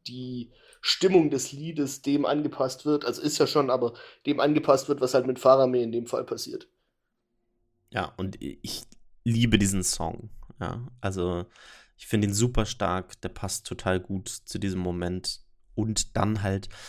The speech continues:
Speaker 2: wird er ja wirklich ins Absurde geführt, dadurch, dass halt Denethor daneben halt noch frisst. Ähm,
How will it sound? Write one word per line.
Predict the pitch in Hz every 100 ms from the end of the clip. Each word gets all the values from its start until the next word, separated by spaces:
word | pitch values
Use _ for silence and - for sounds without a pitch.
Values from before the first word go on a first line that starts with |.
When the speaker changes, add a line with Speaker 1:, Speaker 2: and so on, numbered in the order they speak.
| - -
Speaker 2:
wird | 104
er | 104
ja | 92
wirklich | 117 113 110
ins | 101 -
Absurde | 92 101 104 123 117
geführt, | 104 - - 107 - - - _ - - -
dadurch, | 95 95 95
dass | - 90 -
halt | 95 104
Denethor | 104 101 - 92
daneben | 95 92 95 95
halt | 95 -
noch | 107
frisst. | - - - 120 117 - - - - - - - - - _
Ähm, | 104 95 90 90